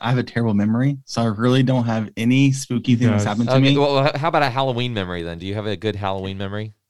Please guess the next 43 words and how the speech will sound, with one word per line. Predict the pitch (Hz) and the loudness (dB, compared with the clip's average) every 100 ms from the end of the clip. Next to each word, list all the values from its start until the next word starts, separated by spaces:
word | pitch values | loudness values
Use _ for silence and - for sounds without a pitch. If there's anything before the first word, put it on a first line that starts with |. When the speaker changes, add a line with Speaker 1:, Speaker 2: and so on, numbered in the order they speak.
| _ _ _ _ _ _ _ | _ _ _ _ _ _ _
Speaker 1:
I | 117 | 0
mean, | 135 156 156 156 151 - 113 | 2 4 4 2 0 -4 0
doing | 143 | 2
the | 175 | 4
haunted | 165 156 | 2 2
house | 143 143 | 4 2
with | 135 120 | 0 2
you | 123 | 2
was | 156 135 | 2 -2
fun, | 113 107 | -4 -2
and | 113 | -2
I | 107 | -2
hope | 113 | -2
we | 107 | -2
can | 113 101 | -4 -4
start | 110 | -4
doing | 101 110 | -2 0
that | 104 | 2
again. | 101 110 107 98 - | 0 0 -2 -4 -6
Speaker 3:
Oh, | 110 127 | -4 -2
yeah. | 120 113 | -2 -2
Well, | 117 135 98 - | -2 0 -2 -6
okay, | 120 120 98 | -12 -10 -12
so | 113 | -12
now | 104 107 | -12 -12
that | 92 | -12
you | 98 | -10
brought | 101 95 | -10 -8
that | 104 113 | -8 -8
up, | 87 - | -10 -10
uh, | 92 92 85 | -10 -10 -10
yeah, | 95 | -12
I | |
think | 95 101 | -10 -12
maybe | 85 98 90 | -10 -10 -10
that's | 90 - | -10 -14
the | 87 | -12
best | 90 87 | -10 -10
memory | 98 87 87 | -10 -10 -8
I | 92 | -8
have, | 90 85 76 | -8 -10 -12
uh, | 85 82 80 82 _ _ | -14 -12 -14 -18 _ _
uh, | 85 | -20